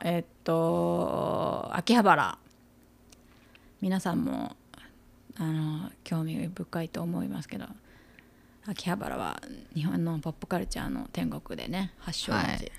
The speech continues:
Speaker 1: 天国です。
Speaker 2: はい。
Speaker 1: はい。
Speaker 2: 僕がね、欲しかったアニメのやつはね、あんまり売ってなかったんですけど。
Speaker 1: スカイツリーも観光客が全然いなくて、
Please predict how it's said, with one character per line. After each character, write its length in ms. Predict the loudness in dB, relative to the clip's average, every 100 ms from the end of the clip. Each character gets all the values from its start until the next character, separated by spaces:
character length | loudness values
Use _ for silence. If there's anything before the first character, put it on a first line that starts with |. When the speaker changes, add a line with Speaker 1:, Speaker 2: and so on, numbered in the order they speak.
| -12
Speaker 1:
天 200 | -6 -6
国 200 | -6 -10
で 60 | -10
す。 180 | -10 -14 -20 -20
Speaker 2:
は 140 | -10 -4
い。 20 |
Speaker 1:
は 100 | -4
い。 120 | -4 -12 -20 -10
Speaker 2:
僕 360 | -8 -6 -4
が 100 | 0
ね、 240 | 2 2 0
欲 100 | -4
し 80 | -4
か 100 | -4
っ 40 | -4
た 100 | -2
ア 60 |
ニ 100 | 0
メ 80 | 0
の 140 | 0
や 100 | -2
つ 120 | -4 -6
は 100 | -4
ね、 180 | -4 -4
あ 40 |
ん 80 | -6
ま 80 | -6
り 100 | -8
売 80 |
っ 40 | -8
て 120 | -6
な 100 | -6
か 120 | -6
っ 40 | -8
た 120 | -6
ん 300 | -4 -4 -6
で 100 | -8
す 120 | -10
け 80 | -8
ど。 200 | -6 -6 -8 -16 -18
Speaker 1:
ス 120 | -14 0
カ 160 | 2
イ 60 | 2
ツ 140 | 2
リ 440 | 4 6 8 8 6
ー 40 |
も 440 | 4 6 8 6
観 320 | 4 4 4 6
光 180 | 6
客 220 | 6 4 2
が 100 | 2
全 280 | 4 4
然 420 | 6 4 4 2 -2 0
い 100 | 4
な 160 | 4
く 160 | 2 -2
て、 680 | 2 4 6 6 4 0